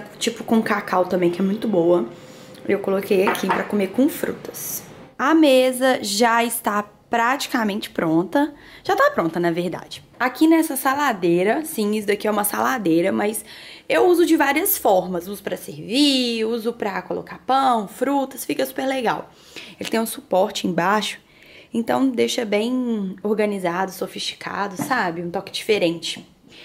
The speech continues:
Aí coloquei alguns biscoitinhos doces, pão de forma,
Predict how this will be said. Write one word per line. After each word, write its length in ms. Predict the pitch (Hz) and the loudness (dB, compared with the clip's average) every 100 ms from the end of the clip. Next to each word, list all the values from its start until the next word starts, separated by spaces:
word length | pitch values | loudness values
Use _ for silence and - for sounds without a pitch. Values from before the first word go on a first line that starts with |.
| - - | -20 -8
Aí 160 | - 240 | 0 2
coloquei 300 | 240 220 220 | 2 2 2
alguns 260 | 202 214 | 0 0
biscoitinhos 760 | 196 196 185 175 - 208 185 180 | -4 -4 -4 -2 -2 0 -2 2
doces, 840 | 240 269 277 269 - 269 - - - - | 4 6 6 2 -4 -4 -4 -6 -8 -2
pão 320 | 214 220 214 | 0 0 0
de 120 | 196 | -4
forma, 680 | - 269 294 277 269 262 | -2 2 2 4 4 2